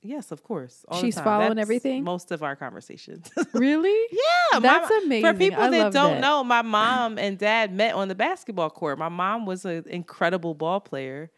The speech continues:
Speaker 1: and she used to hustle men out of money with my dad while she was
Speaker 2: I
Speaker 1: pregnant
Speaker 2: love
Speaker 1: with my sister.
Speaker 2: that. I wanna, I wanna see that happen.
Speaker 1: No, like, she won championships. Like, my dad got her knocked up, but she was supposed to go and be something.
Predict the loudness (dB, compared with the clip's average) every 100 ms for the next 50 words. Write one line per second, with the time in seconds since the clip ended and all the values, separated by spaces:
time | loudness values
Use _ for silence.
0 | _ _ _ _ _ _ -6 -4 -4 -4
1 | -8 -8 -8 -6 -4 -2 -2 -2 -4 -2
2 | -2 -2 -2 -2 -4 -6 -6 -10 -12 _
3 | _ -10 -4 -4 -4 -4 -2 -4 -6 -10
4 | -6 -4 -4 -4 -4 -6 -6 -6 -6 -8
5 | -10 -10 -10 -12 -12 -12 -10 -12 -12 -14
6 | -10 -8 -6 -2 0 2 -2 -4 -6 -2
7 | -2 -4 -6 -8 -6 -8 -8 -6 -6 -6
8 | -6 -8 -6 -10 -6 -4 -4 -4 -6 -6
9 | -6 -10 -10 -8 -8 -10 -14 -14 -16 -14
10 | -16 -16 -14 -10 -10 -12 -14 -14 -14 -14
11 | -18